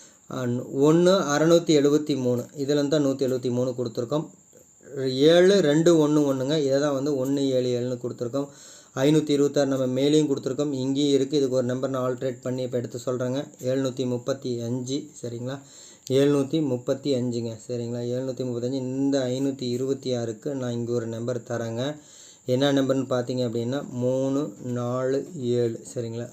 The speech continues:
மூணு நாலு ஏழு அப்படின்ற ஒரு நம்பர் நான் தரேன்.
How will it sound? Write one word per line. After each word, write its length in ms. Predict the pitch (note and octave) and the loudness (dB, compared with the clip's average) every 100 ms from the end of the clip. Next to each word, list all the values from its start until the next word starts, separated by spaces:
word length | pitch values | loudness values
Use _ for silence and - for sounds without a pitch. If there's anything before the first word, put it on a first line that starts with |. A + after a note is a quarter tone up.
| A#2+ | -10
மூணு 320 | B2 C3 C3+ | -8 -4 -4
நாலு 280 | B2 A#2+ A#2 | -4 -4 -4
ஏழு 200 | A#2 A#2+ | -4 -6
அப்படின்ற 320 | A#2 A#2+ A#2 A2+ | -6 -8 -6 -6
ஒரு 140 | A2 | -8
நம்பர் 280 | A2 A#2+ A#2 | -8 -8 -8
நான் 220 | A#2+ G#2+ | -8 -10
தரேன். 280 | - A#2 D3 | -8 -8 -8